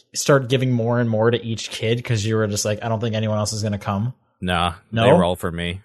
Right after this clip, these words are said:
Speaker 2: Whatever
Speaker 1: Okay.
Speaker 2: <laughs> getting by kids was for us. So.
Speaker 1: Okay,
Speaker 2: <laughs>
Speaker 1: okay.
Speaker 2: Um,
Speaker 1: I, a
Speaker 2: I
Speaker 1: guy at work, I thought this was pretty funny. He's like, "We only got two groups of kids. The second one,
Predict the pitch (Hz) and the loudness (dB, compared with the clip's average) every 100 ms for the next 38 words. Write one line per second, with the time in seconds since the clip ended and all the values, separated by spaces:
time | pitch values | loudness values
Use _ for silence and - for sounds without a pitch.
0 | - 101 98 101 87 120 110 120 101 101 | -4 0 2 0 0 2 2 2 0 0
1 | 92 87 98 95 87 85 85 - 87 80 | -2 -2 -2 -4 -6 -10 -8 -6 -4 -4
2 | 85 85 - - _ - 160 170 135 131 | -4 -6 -8 -14 _ 2 4 6 6 6
3 | 143 - 143 147 - 117 147 - - - | 4 4 6 6 6 4 2 -4 -14 -20
4 | - - - - _ _ - 120 120 117 | -20 -20 -18 -18 _ _ -6 2 4 4
5 | 107 101 90 85 _ _ _ _ _ _ | 0 -2 -4 -8 _ _ _ _ _ _
6 | _ _ _ 135 151 156 - 156 143 175 | _ _ _ 0 2 2 4 6 6 6
7 | 165 147 156 135 - 139 151 143 135 131 | 6 8 6 6 2 2 4 4 2 0
8 | 117 135 120 - 120 113 123 120 127 117 | -2 0 0 0 0 0 0 2 4 2
9 | - 123 147 202 175 - - - 202 175 | -2 0 4 6 6 4 0 2 4 6
10 | 208 208 202 - 147 120 139 - - - | 4 4 -4 0 4 4 4 -2 -6 -14
11 | - _ 147 - 254 269 208 143 147 | -20 _ 2 4 4 4 4 6 4